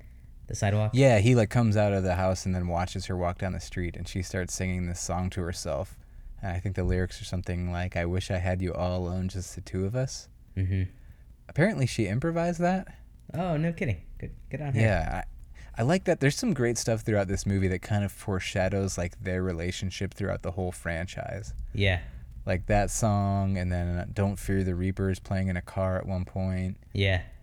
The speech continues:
Speaker 2: And then
Speaker 1: Right.
Speaker 2: there's a scene with Lori in a classroom where the teacher is, like, lecturing about fate and, like, you
Speaker 1: Yeah.
Speaker 2: can't escape your fate.
Speaker 1: Yeah.
Speaker 2: Um, yeah.
Speaker 1: Yeah. And, and,
Speaker 2: Kinda cool.
Speaker 1: uh,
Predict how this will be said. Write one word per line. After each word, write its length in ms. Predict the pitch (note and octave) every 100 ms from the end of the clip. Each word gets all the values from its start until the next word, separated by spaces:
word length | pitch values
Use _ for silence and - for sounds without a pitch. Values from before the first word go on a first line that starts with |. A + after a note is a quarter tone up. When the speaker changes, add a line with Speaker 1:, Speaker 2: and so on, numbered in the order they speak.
| - - -
Speaker 2:
And 180 | G2
then 80 | F2+
Speaker 1:
Right. 60 | F2+
Speaker 2:
there's 140 | F2
a 60 | F2+
scene 280 | - G2 F#2
with 160 | F2
Lori 300 | F#2 F2 F#2
in 80 | F2+
a 80 | E2
classroom 600 | - D#2+ E2 - F#2 F#2
where 80 | F2
the 80 |
teacher 360 | F2 F#2+ F2+ F2
is, 100 | E2
like, 220 | D2 -
lecturing 480 | E2+ E2+ - F2+ F2
about 260 | D#2+ D2 -
fate 540 | - G2+ G2+ G2+ G#2
and, 200 | - E2+
like, 180 | E2 -
you 80 | G2
Speaker 1:
Yeah. 140 | F#2
Speaker 2:
can't 240 | F2+ F2+ - -
escape 580 | F#2+ - - F#2 F#2 -
your 120 | E2+
fate. 640 | - - F#2 F#2 F2+ - - - - - -
Speaker 1:
Yeah. 180 | G2 F#2+ - - - - - -
Speaker 2:
Um, 460 | F2+ C#2 A1+ - G#2+ - - - -
yeah. 160 | F2+ A2+
Speaker 1:
Yeah. 240 | C3 G2+ - - - - - - - - -
And, 160 | D#3+
and, 100 | F#3+
Speaker 2:
Kinda 260 | - E3+ F#2
cool. 120 | -
Speaker 1:
uh, 220 | C#3+ G2